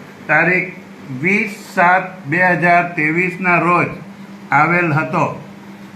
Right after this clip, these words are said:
જે ચુકાદાની નકલ તથા એકસો એકસઠ પિટિશનરના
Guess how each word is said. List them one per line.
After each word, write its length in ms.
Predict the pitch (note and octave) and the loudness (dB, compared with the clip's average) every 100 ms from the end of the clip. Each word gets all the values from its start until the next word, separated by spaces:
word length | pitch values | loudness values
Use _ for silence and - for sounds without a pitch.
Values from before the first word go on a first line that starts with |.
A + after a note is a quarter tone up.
| G#2 | -2
જે 120 | D3 G#3+ G#3+ | 0 2 0
ચુકાદાની 680 | F#3 F#3+ F#3+ F#3 F#3 F#3 E3+ | -2 2 2 4 2 0 -2
નકલ 340 | D#3+ G3 F3 B2 - - - - - | -2 0 0 -2 -8 -16 -20 -16 -4
તથા 360 | D3+ D#3 F#3 D3 - - - - - - C#3 E3 | -2 2 4 4 0 -10 -18 -20 -20 -10 -2 -2
એકસો 240 | E3 G3+ F#3+ F3 | -2 0 2 0
એકસઠ 580 | E3+ - G3+ F#3+ - - - - - - | -2 0 2 2 0 -10 -16 -20 -14 -4
પિટિશનરના 880 | E3 F#3+ F#3+ F3+ F#3 F3+ F#3 F3 | -2 0 0 -2 -2 0 4 4